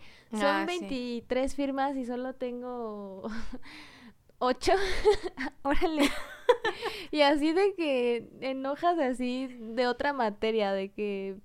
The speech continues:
Speaker 1: biología y nos
Speaker 2: Sí.
Speaker 1: estaba calificando la de español, "No importa, más va a ver la firma", y sí. Pero es que también, pues, las maestras hacen unas firmas bien básicas, de dos rayoncillos
Speaker 2: Sí.
Speaker 1: a ella, bien fácil.
Speaker 2: Y luego había como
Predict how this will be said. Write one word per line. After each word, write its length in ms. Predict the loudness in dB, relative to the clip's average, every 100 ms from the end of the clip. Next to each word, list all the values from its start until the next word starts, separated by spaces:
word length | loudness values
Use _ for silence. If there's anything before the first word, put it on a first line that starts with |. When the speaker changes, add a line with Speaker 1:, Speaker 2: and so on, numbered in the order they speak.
| -12
Speaker 1:
biología 680 | -2 0 2 2 4 4 0
y 40 | 0
nos 120 | 0
Speaker 2:
Sí. 60 |
Speaker 1:
estaba 180 | 0 0
calificando 540 | 0 -4 -4 -4 -6 -4
la 100 | -6
de 80 | -6
español, 580 | -8 -12 -12 -12 -10
"No 80 | -6
importa, 580 | -6 -6 -8 -6 -6 -4
más 200 | -2 -2
va 80 | -4
a 40 |
ver 160 | -4 -4
la 140 | -6
firma", 340 | -8 -10 -10 -12
y 120 | -8
sí. 360 | -8 -6 -10 -12 -20 -18 -18 -18 -12
Pero 100 | -6
es 40 | -4
que 60 |
también, 260 | 0 0 2
pues, 120 | 4
las 120 | 4
maestras 280 | 4 0 0
hacen 200 | 0 -2
unas 200 | -2 -4
firmas 320 | -2 -2 -2 -4
bien 220 | -4 -4
básicas, 500 | -4 -4 -4 -6 -8
de 140 | -6 -6
dos 220 | -8 -8
rayoncillos 640 | -6 -6 -6 -4 -2 0
Speaker 2:
Sí. 40 | -2
Speaker 1:
a 60 | -2
ella, 260 | -6 -10 -12
bien 220 | -12 -12
fácil. 320 | -14 -10 -10 -12 -18 -20 -20 -10
Speaker 2:
Y 120 | -2
luego 200 | 4 6
había 320 | 6 4 2 2
como 680 | 2 4 4 4 2 0